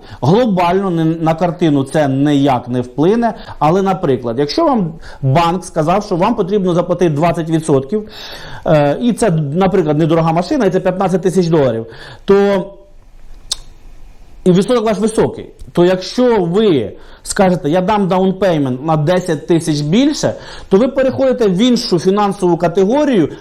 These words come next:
де банк рахує менші відсотки. Тобто за рахунок даунпейменту можна збільшити, е, зменшити, точніше, зменшити відсоткову ставку. Тобто там, е, крок десять тисяч доларів іде.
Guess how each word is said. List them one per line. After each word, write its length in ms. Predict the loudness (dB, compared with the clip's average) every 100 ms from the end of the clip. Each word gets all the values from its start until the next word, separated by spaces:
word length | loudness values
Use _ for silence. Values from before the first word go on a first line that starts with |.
| -2
де 160 | 0
банк 340 | 2 2 0 -2
рахує 360 | -2 0 0
менші 320 | 2 0 0 0
відсотки. 520 | 0 0 0 0 -2
Тобто 320 | -2 0 0
за 80 | 0
рахунок 400 | 0 0 0 2
даунпейменту 760 | 2 0 0 0 0 -2 -4 -6 -10 0
можна 460 | 2 4 2 0 -2
збільшити, 840 | 0 0 2 2 2 2 2 0 -8 -4
е, 680 | 2 2 4 2 2 2 -2 -6 -4
зменшити, 580 | 2 2 2 -2 -4
точніше, 300 | -2 0 0
зменшити 540 | 2 2 2 -2 -2 0
відсоткову 500 | 0 -2 0 0 0
ставку. 400 | 0 -2 -2 -4
Тобто 260 | -4 -2
там, 260 | 0 0 0 -6 -20 -6
е, 100 | -4
крок 400 | 2 2 4 2
десять 400 | 0 0 -2 0
тисяч 300 | 0 0 0
доларів 400 | 2 2 0 -6
іде. 220 | -8 -10